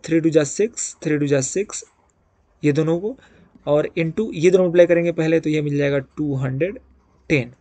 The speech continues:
मतलब कि सिक्सटी सिक्स में जो है ट्वेंटी वन से multiply कर देना है। तो सिक्स वन जा सिक्स, फिर ऐसे ऐसे करिए,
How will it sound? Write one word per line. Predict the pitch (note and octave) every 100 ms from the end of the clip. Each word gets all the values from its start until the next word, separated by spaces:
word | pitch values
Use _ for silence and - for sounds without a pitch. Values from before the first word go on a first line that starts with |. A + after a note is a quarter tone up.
| _ _ _ _ -
मतलब | E3 G3+ G3
कि | G#3+
सिक्सटी | - F#3 A3
सिक्स | A3 - G3+
में |
जो | F#3
है | F3+
ट्वेंटी | F3 D#3+ E3
वन | D#3
से | D3+
multiply | F3 D3 C3
कर | C3+
देना | C#3 D3+
है। | F3 - _ _ _ _ _ _
तो | D3
सिक्स | - A3 -
वन | G3 F3+
जा | F3
सिक्स, | - B3+ - - - _ _ _ _ _ _ _ _ _ _ _ _ _ _ _ _ _ -
फिर | D#3+
ऐसे | C3+ F3
ऐसे | F3+
करिए, | E3+ F3+